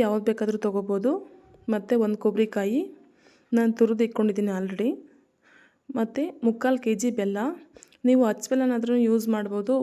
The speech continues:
ಉಂಡೆ ಬೆಲ್ಲನಾದ್ರೂ ಯೂಸ್ ಮಾಡ್ಬೋದು. ನೆಕ್ಸ್ಟು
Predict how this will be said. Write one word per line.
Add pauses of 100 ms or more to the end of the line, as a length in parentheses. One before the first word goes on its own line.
ಉಂಡೆ
ಬೆಲ್ಲನಾದ್ರೂ (120)
ಯೂಸ್
ಮಾಡ್ಬೋದು. (1900)
ನೆಕ್ಸ್ಟು